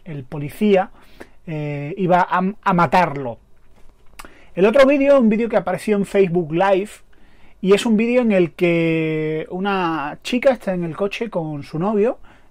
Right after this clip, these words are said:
y su hija de cuatro años detrás. Un policía detiene el coche y, eh, le pide la licencia de conducir. El tipo va a meter la mano en el bolsillo para sacar la licencia de conducir y el policía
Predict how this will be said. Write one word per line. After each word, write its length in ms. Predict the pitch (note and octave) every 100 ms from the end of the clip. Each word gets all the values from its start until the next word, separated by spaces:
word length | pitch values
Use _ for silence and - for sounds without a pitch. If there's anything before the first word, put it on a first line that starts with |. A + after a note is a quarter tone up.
| -
y 100 | E3
su 160 | -
hija 300 | E3+ - F#3
de 180 | E3 D#3
cuatro 300 | - E3+ D#3+
años 300 | F#3+ A3+ A#3+
detrás. 500 | E3+ E3 G#3+ C4+ - - - - - - -
Un 180 | F#3
policía 440 | E3+ F#3 F3 G3+ G3
detiene 400 | E3 D#3 G#3 A3
el 100 | A3+
coche 480 | C4 B3 - C#4 F4+ - - - -
y, 400 | A3 A3+ C#4 F4+
eh, 360 | G3+ F3 E3 E3
le 160 | E3
pide 380 | F3 G3 G#3 A3
la 580 | F3+ D#3+ D3+ D3 C3+ D3
licencia 640 | F3+ E3 - F#3+ E3+ F3+
de 140 | E3 D3
conducir. 640 | D#3 D3 C#3+ - D#3+ B2+ - - - - - - - -
El 160 | - D#3+
tipo 300 | G3 G3+ G#3
va 180 | F#3+ G3+
a 60 |
meter 320 | G#3 G3+ A#3 A3
la 100 | F#3+
mano 180 | A#3
en 60 | B3+
el 60 | F#3+
bolsillo 400 | G3 - D4 F#3
para 140 | E3+
sacar 260 | - E3 G3
la 80 |
licencia 380 | G#3+ G3 A3+ A3
de 200 | G#3 G#3+
conducir 420 | A#3 A3 G#3 A#3+ A#3
y 60 |
el 100 | F#3
policía 480 | E3 E3 - G3 G3